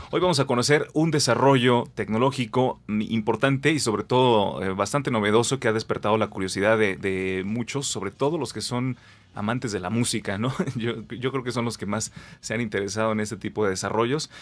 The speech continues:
Y recibo con mucho gusto a Enrique Samet. ¿Cómo estás, Enrique?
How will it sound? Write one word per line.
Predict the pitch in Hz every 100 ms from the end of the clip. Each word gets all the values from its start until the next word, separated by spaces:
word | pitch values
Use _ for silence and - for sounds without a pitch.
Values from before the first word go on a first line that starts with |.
| - - -
Y | 127 143 147
recibo | 117 123 139
con | 135 123
mucho | 131
gusto | 143 147 - 139
a |
Enrique | 107 117 123 120
Samet. | 110 110 139 - -
¿Cómo | 131
estás, | 135 147
Enrique? | 139 131 139